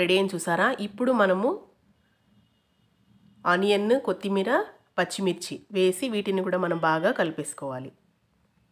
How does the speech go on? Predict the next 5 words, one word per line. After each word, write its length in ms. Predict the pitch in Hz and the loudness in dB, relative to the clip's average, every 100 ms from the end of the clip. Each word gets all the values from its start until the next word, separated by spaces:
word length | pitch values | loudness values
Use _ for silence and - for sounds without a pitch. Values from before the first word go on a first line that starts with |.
| _ _ _ _ _ _ - | _ _ _ _ _ _ -6
చాలా 220 | 208 196 208 | 2 4 4
టేస్టీగా 460 | 208 214 - 240 226 202 | 2 0 0 2 2 2
ఉంటుంది 400 | 196 190 185 208 359 - - _ _ _ _ | 0 -2 0 0 -2 -6 -20 _ _ _ _
టర్కిష్ 360 | 190 190 220 214 - | -4 -4 -4 -6 0
కీమా 220 | 190 | 2